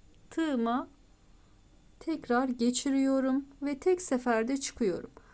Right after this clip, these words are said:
Aralarda üç zincir çekiyoruz. Devam eden trabzanın tepesine yine aynı işlemi yapıyoruz. Beş adet ikili trabzan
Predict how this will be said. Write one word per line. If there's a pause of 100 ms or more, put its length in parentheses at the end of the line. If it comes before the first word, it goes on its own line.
(360)
Aralarda (220)
üç
zincir
çekiyoruz. (120)
Devam
eden
trabzanın
tepesine
yine (800)
aynı
işlemi
yapıyoruz.
Beş
adet
ikili
trabzan